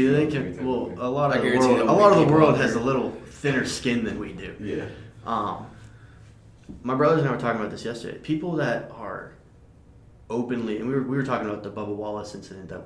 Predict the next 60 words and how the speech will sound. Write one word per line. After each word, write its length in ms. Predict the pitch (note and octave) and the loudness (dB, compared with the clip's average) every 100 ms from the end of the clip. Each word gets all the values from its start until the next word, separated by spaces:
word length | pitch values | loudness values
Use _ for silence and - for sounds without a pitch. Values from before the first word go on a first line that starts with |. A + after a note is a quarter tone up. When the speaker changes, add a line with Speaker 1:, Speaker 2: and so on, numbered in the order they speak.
| F2+ | -10
Speaker 2:
Yeah. 140 | F2 | -10
Speaker 1:
we 80 | G#2+ | -10
can 120 | - | -10
talk 220 | G2+ F2 | -12 -12
about 160 | - F2 | -12 -12
after. 300 | E2+ - - - | -12 -12 -14 -14
Speaker 2:
Oh, 60 | |
yeah, 220 | - - B2 | -14 -14 -16
yeah. 20 | - - | -18 -12
Speaker 1:
But 720 | - G#2 - - - A2 - - | -6 -6 -8 -14 -16 -16 -16 -8
people 360 | C#3+ C#3+ A#2+ - A#2 | -4 -2 -4 -6 -6
who, 340 | A#2 G#2+ - - - - - - - - | -4 -4 -8 -12 -20 -20 -20 -20 -14 -4
I 80 | |
was 140 | C#3+ C#3+ | -2 0
saying, 140 | A#2+ | -2
like, 120 | G#2 | -4
who, 400 | - F#3 D#3+ - - - - | -6 -4 -4 -8 -14 -12 -6
who 120 | C4+ | -2
would 240 | F#3 - | 0 -2
do 200 | A2 F2 - | -4 -8 -10
that? 240 | - - - | -16 -20 -20
Speaker 2:
Yeah. 100 | - | -10
Speaker 1:
Like, 140 | A#2+ - | -8 -6
at 160 | C#3 | -6
least, 260 | G3 A#3 - - - - | -4 -4 -8 -14 -20 -14
even 240 | G#3+ C#4 | -6 -4
if 160 | B2+ - | -4 -6
you 80 | F#2+ | -10
were 240 | G#2 A2 | -6 -4
racist, 520 | G2 - - - - - - - - | -4 -8 -14 -18 -20 -20 -20 -20 -20
why 340 | - G2+ F#3 G#2+ | -16 -10 -8 -8
now? 420 | G2 G#2 A2+ - | -10 -8 -8 -8
You, 240 | A2 - | -10 -8
everyone's 520 | D3 F3+ D#3 A#2 G2 | -6 -4 -4 -4 -6
on 60 | G#2 | -6
Speaker 3:
With 120 | B2 | -4
Speaker 1:
hyper 340 | B2 A2+ A2+ G2+ | -4 -2 -4 -2
Speaker 3:
the 40 | |
Speaker 1:
alert, 160 | G2+ G#2+ | -2 0
Speaker 3:
noose? 260 | A2 C#3+ | 0 0
Speaker 1:
and 100 | A2+ | 0
you're 120 | A#2+ B2 | -2 -2
gonna 180 | C3+ A2+ | -2 -2
Speaker 2:
Yeah. 60 | |
Speaker 1:
get 180 | G2+ - | -4 -6
caught, 400 | - B2 A2 G2+ | -6 -4 -2 -4
and 100 | G#2 | -8
it's 160 | G2+ - | -10 -10
gonna 180 | C3 G#2+ | -8 -8
be 60 | |
terrible. 400 | F#2+ - G2 F2 | -8 -10 -10 -10
Speaker 3:
With 220 | - C#3+ C#3 | -8 -6 -4
the 60 | |
noose? 400 | A2+ C3+ - - - | -2 -2 -4 -6 -8
Speaker 1:
Yeah, 160 | A#2 | -6
with 160 | G2+ G2 | -6 -8
the 60 | |
noose. 340 | G2+ G2+ - - | -10 -10 -12 -10
And 260 | G#2+ G2 | -10 -10
Brock, 380 | - A#2+ - - | -4 -2 -2 -6